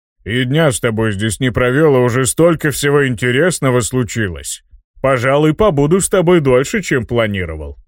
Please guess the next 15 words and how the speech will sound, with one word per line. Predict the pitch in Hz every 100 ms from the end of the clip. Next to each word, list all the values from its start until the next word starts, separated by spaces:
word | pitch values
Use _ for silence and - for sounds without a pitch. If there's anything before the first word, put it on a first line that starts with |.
| _ _ _ _ _
Через | - 120 120
пару | - 170 165
минут | 117 113 165 -
с | 101
двумя | 104 107 139 165
новыми | 151 151 131 113
пробуждёнными | 127 120 104 92 98 175 175 156 123 95
я | 117 165
вернулся | 139 120 139 147 123
на | 117
Холдест. | - 156 120 87 - - - _ _ _ _
Явление | 107 123 214 202 160
демона | 139 190 165 139
произвело | 123 120 98 110 113
фурор. | - 127 151 92